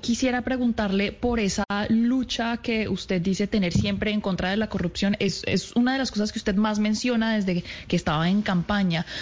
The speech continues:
¿Usted me puede hablar de pronto de, eh, los resultados que ha tenido esa lucha? ¿Ya los puede cuantificar o sigue usted en la misma lucha,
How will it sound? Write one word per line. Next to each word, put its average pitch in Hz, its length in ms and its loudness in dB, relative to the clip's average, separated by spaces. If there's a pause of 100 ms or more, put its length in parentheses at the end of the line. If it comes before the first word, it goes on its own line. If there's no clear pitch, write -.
(240)
¿Usted 269 380 2
me 269 140 2
puede 294 260 0
hablar 294 360 0
de 294 120 -2
pronto 285 600 -2
de, 214 500 2
eh, 208 200 2
los 196 280 2
resultados 196 800 0
que 302 160 0
ha 247 140 0
tenido 277 420 0
esa 277 220 -2
lucha? 320 320 0 (100)
¿Ya 220 320 2
los 254 220 0
puede 269 340 0
cuantificar 262 840 0
o 233 140 2
sigue 269 460 2
usted 226 520 0
en 262 160 2
la 233 100 2
misma 269 420 2
lucha, 277 460 0